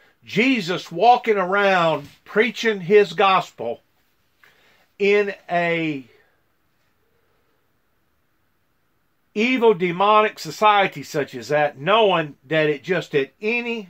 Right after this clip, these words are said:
given will, one of these commanders, one of these chiefs, one of these, uh,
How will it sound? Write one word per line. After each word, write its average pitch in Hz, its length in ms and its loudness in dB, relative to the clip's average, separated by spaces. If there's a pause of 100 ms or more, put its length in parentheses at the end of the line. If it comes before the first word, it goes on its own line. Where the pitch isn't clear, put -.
(160)
given 185 640 2
will, 160 520 4 (1600)
one 185 220 2
of 214 120 2
these 190 180 0
commanders, 170 800 -4 (800)
one 190 180 2
of 214 80 4
these 202 240 2
chiefs, - 680 -6 (840)
one 196 240 2
of 214 100 0
these, 208 460 2 (560)
uh, 151 80 -14